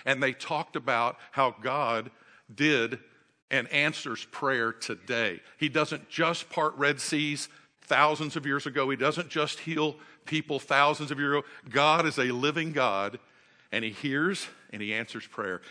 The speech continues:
He said, "That's the two things." How many agree we can do that? Right? So that our children and our grandchildren, our great-grandchildren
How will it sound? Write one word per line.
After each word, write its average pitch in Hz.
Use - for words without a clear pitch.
He 113
said, 104
"That's 110
the -
two 135
things." -
How 160
many 180
agree 180
we 190
can 165
do 175
that? 139
Right? 175
So -
that 160
our 156
children 170
and 127
our 147
grandchildren, 151
our 151
great-grandchildren 139